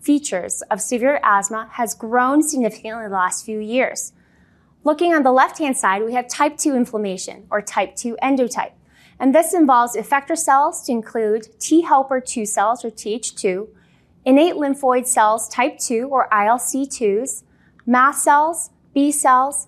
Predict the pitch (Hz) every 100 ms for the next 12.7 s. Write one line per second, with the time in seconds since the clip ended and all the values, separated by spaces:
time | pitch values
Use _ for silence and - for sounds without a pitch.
0 | - 240 - 220 208 214 214 185 - -
1 | - _ _ _ _ - - - _ -
2 | 247 254 247 339 403 330 254 - 208 208
3 | 220 220 226 226 262 302 320 294 240 214
4 | 233 196 190 196 175 185 160 165 - _
5 | - 220 220 226 254 262 233 226 240 214
6 | 262 262 226 - 175 - _ _ _ _
7 | 226 247 294 311 - 247 254 240 220 208
8 | 202 202 208 208 208 - 277 285 - 220
9 | 208 208 277 320 247 254 285 262 - 247
10 | 233 240 - 311 302 226 196 220 220 220
11 | 208 214 214 - 220 208 202 220 208 190
12 | 208 196 202 214 226 - -